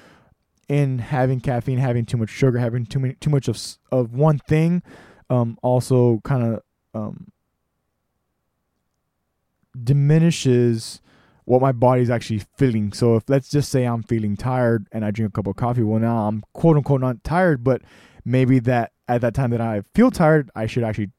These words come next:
you know, go to sleep. Like right now, it's almost midnight and I should probably go to sleep. But my point is that whenever you alter your state, same thing with, I mean,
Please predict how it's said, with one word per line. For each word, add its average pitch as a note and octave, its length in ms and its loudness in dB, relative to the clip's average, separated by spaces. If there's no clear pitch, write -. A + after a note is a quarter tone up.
you G#2 100 -4
know, F#2 80 -4
go A2+ 160 2
to G2 80 2
sleep. G#2 320 -4
Like G#2+ 140 -4
right G#2+ 140 0
now, F2+ 140 -4
it's G2+ 140 -6
almost G#2 240 -4
midnight F#2+ 420 -2
and G2+ 140 -6
I F#2+ 80 -6
should - 300 -12
probably F#2+ 220 -4
go E2+ 120 -6
to - 60 -14
sleep. B2+ 260 -10
But C3+ 200 -2
my A#2+ 100 2
point D#3+ 400 2
is B2 280 0
that A#2+ 220 -2
whenever B2 400 -2
you A2+ 320 0
alter A2 360 -2
your G2+ 160 0
state, E3 420 2
same E3 200 2
thing C#3+ 140 2
with, B2 180 0
I C#3+ 60 4
mean, C3 100 0